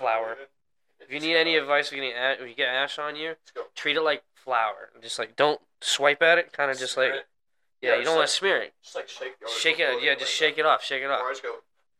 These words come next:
Speaker 1: Yeah, that, because you don't
Speaker 2: quick
Speaker 1: wanna.
Speaker 2: little
Speaker 1: It's just, it's just like flour. If you just, or
Speaker 2: But then if you spread it, it's like, "Oh, I just ruined my
Speaker 1: Yeah,
Speaker 2: entire outfit."
Speaker 1: exactly,
Speaker 2: Now I smell
Speaker 1: exactly.
Speaker 2: like ash.
Speaker 1: Oh, that's the thing too. It smells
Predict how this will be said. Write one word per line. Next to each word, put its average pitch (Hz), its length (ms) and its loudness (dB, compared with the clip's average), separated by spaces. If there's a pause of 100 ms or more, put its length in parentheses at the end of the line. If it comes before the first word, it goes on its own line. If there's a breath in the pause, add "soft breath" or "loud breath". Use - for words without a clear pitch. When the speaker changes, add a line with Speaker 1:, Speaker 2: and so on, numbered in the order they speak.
(320 soft breath)
Speaker 1:
Yeah, 151 200 4 (240)
that, 123 360 -2
because 131 260 -14
you 139 60 -10
don't 147 160 -6
Speaker 2:
quick 147 140 -4
Speaker 1:
wanna. 127 60 0 (120)
Speaker 2:
little - 140 -18 (580)
Speaker 1:
It's - 100 -20
just, - 220 -18
it's 285 140 -20
just 330 140 -20
like 320 140 -18
flour. 285 300 -10
If 113 180 -20
you 135 220 -10
just, - 320 -14
or 131 260 -4 (140)
Speaker 2:
But - 100 -16
then 165 80 -6
if 160 60 -8
you 151 80 -14
spread 165 240 0
it, 131 80 -2
it's 127 180 -12
like, 123 140 -6
"Oh, 226 300 2
I 214 40 0
just - 140 -8
ruined 160 200 -10
my 160 60 2
Speaker 1:
Yeah, 175 140 8
Speaker 2:
entire 165 140 4
outfit." 151 100 -4
Speaker 1:
exactly, 135 500 -2 (240)
Speaker 2:
Now 131 60 -10
I 127 40 -10
smell 123 120 -8
Speaker 1:
exactly. 117 240 -8
Speaker 2:
like 123 220 -12
ash. - 140 -20 (800)
Speaker 1:
Oh, 160 260 4
that's 160 180 -4
the 170 100 -12
thing 127 180 -14
too. 160 220 -18
It 131 80 -10
smells - 680 -6